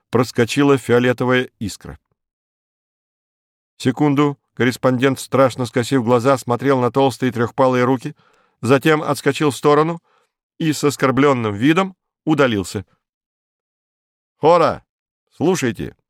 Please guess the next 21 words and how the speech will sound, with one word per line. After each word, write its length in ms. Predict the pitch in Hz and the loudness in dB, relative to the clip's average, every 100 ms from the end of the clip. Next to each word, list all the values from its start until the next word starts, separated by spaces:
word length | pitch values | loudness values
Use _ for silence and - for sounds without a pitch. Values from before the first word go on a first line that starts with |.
| _ | _
крикнул 360 | 90 95 92 90 | -8 -6 -4 -6
Исида. 300 | - 73 - _ _ _ _ _ _ | -6 -10 -12 _ _ _ _ _ _
«Прошу 440 | - 147 - 196 185 | -2 -2 0 0 2
дать 380 | 185 185 - - | 2 2 -2 -12
дорогу!» 640 | 98 160 170 160 101 71 - _ _ _ _ _ _ _ _ _ | -2 0 2 0 0 -6 -20 _ _ _ _ _ _ _ _ _
Полицейские 600 | 110 123 - 160 - 107 | -4 -4 -2 -4 -2 0
расчистили 540 | 101 - 113 - 98 | 0 -2 -6 -4 -4
в 60 | 95 | -2
толпе 300 | 107 98 110 | -4 -2 0
узкий 300 | 110 - 107 | 0 -2 -4
коридор, 500 | 113 113 123 151 156 - - _ | -2 0 2 2 0 -8 -20 _
который, 300 | 120 127 127 | -4 -2 -2
впрочем, 440 | - 123 127 131 | -2 -2 0 -2
значительно 640 | 107 120 - 127 127 123 127 | -2 -2 -2 -2 -2 0 0
расширился, 720 | 127 - 131 131 127 127 131 | 0 0 2 4 4 0 -4
когда 280 | 127 123 123 | -4 -2 0
железный 420 | 127 131 117 131 | 2 2 2 -2
человек, 420 | - 127 135 120 | 0 0 2 -2
звякая 480 | 85 104 127 123 127 | -2 0 0 0 -2
и 60 | 120 | -2
гремя, 480 | 113 123 131 135 | 0 2 2 0